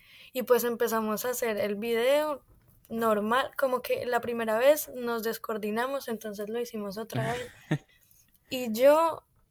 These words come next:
Speaker 1: no sé, como que me fui para atrás y volteé a ver y como que la familia de él estaba grabando así
Speaker 2: Ah.
Speaker 1: por atrás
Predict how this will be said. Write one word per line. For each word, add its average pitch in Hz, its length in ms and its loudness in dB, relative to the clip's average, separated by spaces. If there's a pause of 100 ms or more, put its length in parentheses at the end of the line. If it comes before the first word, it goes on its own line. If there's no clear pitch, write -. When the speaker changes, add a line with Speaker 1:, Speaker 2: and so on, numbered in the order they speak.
(360)
Speaker 1:
no 247 220 -2
sé, 277 180 8
como 262 260 0
que 240 100 -6
me 233 160 -2
fui 233 160 -6
para 226 260 -2
atrás 269 540 -2 (460)
y 247 300 -4
volteé 214 580 -2
a 202 100 2
ver 269 380 6
y 220 100 -10
como 233 320 -6
que 220 200 -4
la 220 120 0
familia 214 480 0
de 233 120 2
él 214 120 0
estaba 226 400 2
grabando 202 520 0
así 180 240 4
Speaker 2:
Ah. 185 260 12
Speaker 1:
por 214 160 6
atrás 220 520 6